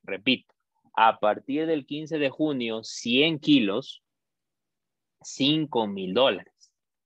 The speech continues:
Cambió el cupo, un poco más, ¿sí? Entonces, repito, cada envío no debe superar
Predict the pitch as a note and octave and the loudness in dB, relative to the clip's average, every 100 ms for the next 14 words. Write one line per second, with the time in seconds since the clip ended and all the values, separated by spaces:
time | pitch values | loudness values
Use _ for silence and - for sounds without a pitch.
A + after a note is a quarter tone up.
0 | - - D3 D3 D3 E3+ F3+ D#3 - G2 | -20 -2 2 2 4 4 4 0 -4 -10
1 | _ _ _ _ _ _ _ _ _ - | _ _ _ _ _ _ _ _ _ -12
2 | C3 C#3+ - A2+ G2+ - _ _ _ _ | -8 -8 -6 -6 -6 -14 _ _ _ _
3 | _ _ _ _ _ C3+ G#3+ _ _ _ | _ _ _ _ _ -6 -6 _ _ _
4 | _ _ - _ _ _ - C#3 D3+ A2 | _ _ -20 _ _ _ 0 2 2 -2
5 | - _ _ - A2 G#2 A#2+ - _ _ | -6 _ _ -6 -4 -2 -2 -4 _ _
6 | - G#2+ A2+ C#3 E3+ F#3+ F3+ D3+ D3 D#3+ | -4 2 4 4 2 0 -2 -4 -2 -6
7 | A#2 G#2+ G2 F#2+ F#2 - G#2 G#2 G#2+ G#2 | -10 -10 -6 -4 -6 -10 -2 4 6 6
8 | A2+ | 4